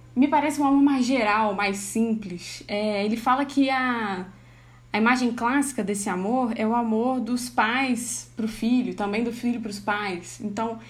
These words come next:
ele tem muito a ver com familiaridade, ele tem a ver com você amar o que tá em volta de você.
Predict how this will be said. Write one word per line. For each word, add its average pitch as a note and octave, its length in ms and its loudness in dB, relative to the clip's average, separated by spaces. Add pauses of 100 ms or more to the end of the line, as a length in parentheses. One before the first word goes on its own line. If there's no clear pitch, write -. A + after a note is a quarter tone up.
(280)
ele A#3 140 -2
tem C4 100 0
muito C#4 240 2
a - 20 0
ver C4+ 140 0
com C#4 100 0
familiaridade, A#3+ 1000 -2
ele G#3 120 -4
tem A3+ 200 -4
a A3+ 80 -2
ver A3 340 -4
com A#3+ 160 -4
você A3+ 480 -4
amar A3 680 -4 (420)
o A#3+ 120 -4
que C#4 160 0
tá C4+ 340 0
em D4 80 2
volta C4+ 320 0
de B3+ 80 -2
você. B3 480 -2